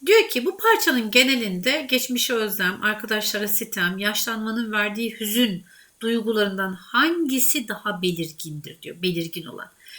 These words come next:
Şimdi aradan geçen kırk yıla rağmen bir sonbahar, bir damla yağmurla bile köyümün kokusu gelir burnuma. Dile kolay, kırk yıl.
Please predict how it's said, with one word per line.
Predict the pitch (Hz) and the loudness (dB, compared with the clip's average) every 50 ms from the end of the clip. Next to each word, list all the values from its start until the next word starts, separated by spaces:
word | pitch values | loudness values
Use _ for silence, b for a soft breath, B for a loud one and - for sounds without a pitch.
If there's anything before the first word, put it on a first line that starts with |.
| B B B B | B B B B
Şimdi | - - - 403 427 403 339 240 269 294 339 - | 2 2 4 4 4 2 2 4 4 2 2 2
aradan | - 262 262 262 247 285 294 285 269 | 2 2 2 4 6 6 6 6 6
geçen | 240 240 233 - 247 233 226 214 | 2 2 2 2 0 0 0 -2
kırk | - - 330 302 302 - 262 | -6 -4 -4 -4 -4 -4 -2
yıla | 214 202 196 196 | 0 2 2 4
rağmen | 240 247 240 196 185 185 202 226 226 220 | 4 4 4 4 2 -2 -2 -2 -2 -2
bir | 240 254 | -2 0
sonbahar, | 247 247 - 302 294 285 254 233 208 190 175 180 180 185 226 240 - - b b b b b b b b | 0 0 -2 -2 0 0 0 0 0 -2 -2 0 0 0 0 0 -2 -6 b b b b b b b b
bir | 208 240 254 233 208 | 0 2 2 2 2
damla | 220 226 220 208 208 226 | 2 2 2 2 2 2
yağmurla | 226 220 214 208 208 214 220 240 226 214 190 180 | 2 4 4 4 4 4 2 0 2 2 2 2
bile | 190 202 254 262 262 | 4 4 2 2 2
köyümün | - - 226 220 220 226 220 233 262 269 254 240 208 196 | 0 0 0 2 2 2 2 4 4 4 4 2 -2 -6
kokusu | - 233 214 180 - - - 214 | -6 -6 -6 -6 -4 -6 -4 0
gelir | 196 196 180 175 165 165 | 0 0 2 0 -2 -2
burnuma. | 165 165 165 160 156 160 - - 240 - | -4 -6 -6 -6 -8 -10 -10 -12 -8 -2
Dile | 302 277 262 247 - | 2 2 2 2 2
kolay, | - 185 - - 180 | -4 -6 -6 -6 -8
kırk | - - 254 226 - - - | -6 -4 -4 -4 -4 -4 -8
yıl. | - | -8